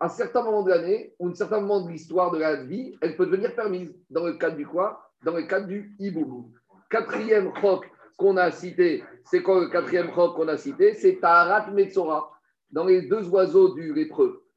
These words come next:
il y a un oiseau qui est interdit et il y a un oiseau qu'on renvoie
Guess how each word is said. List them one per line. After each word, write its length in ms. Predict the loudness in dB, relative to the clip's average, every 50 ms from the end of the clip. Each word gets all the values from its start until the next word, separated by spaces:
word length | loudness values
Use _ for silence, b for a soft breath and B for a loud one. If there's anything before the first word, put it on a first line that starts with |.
| _ _ -8
il 60 | -4
y 40 | -2
a 80 | 0 0
un 80 | 2
oiseau 380 | 2 2 2 4 4 2 0 0
qui 100 | -2 -4
est 140 | -4 -4 -4
interdit 500 | -6 -4 -4 -4 -4 -4 -6 -8 -10 -16 _ _ b b b b -4
et 60 | 0
il 40 | 0
y 80 | 2 2
a 80 | 2
un 80 | 2 0
oiseau 500 | 0 0 2 2 2 2 2 0 0 0
qu'on 260 | -4 -6 -4 -4 -4
renvoie 920 | -4 -4 0 0 0 0 0 0 2 4 4 4 4 2 0 -4 -10 -18